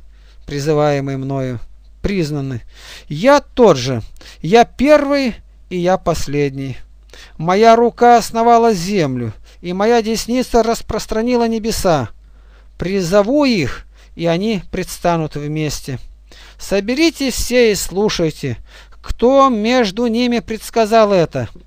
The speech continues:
Господь возлюбил его, и он исполнит волю его над Вавилоном, и явит мышцу его над халдеями.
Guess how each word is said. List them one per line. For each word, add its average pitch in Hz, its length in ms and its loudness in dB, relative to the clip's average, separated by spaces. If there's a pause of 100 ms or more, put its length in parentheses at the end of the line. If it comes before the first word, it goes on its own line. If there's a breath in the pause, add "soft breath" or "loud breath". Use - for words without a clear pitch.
(600 soft breath)
Господь 156 640 -4
возлюбил 147 680 -2
его, 202 420 -2 (540 soft breath)
и 151 80 -6
он 147 240 0
исполнит 240 640 -2
волю 185 320 0
его 175 240 0
над 160 180 -4
Вавилоном, 151 680 -2
и 151 140 -12
явит 156 400 -2
мышцу 214 480 -4
его 202 400 -4 (340 soft breath)
над 156 200 -8
халдеями. 135 800 -4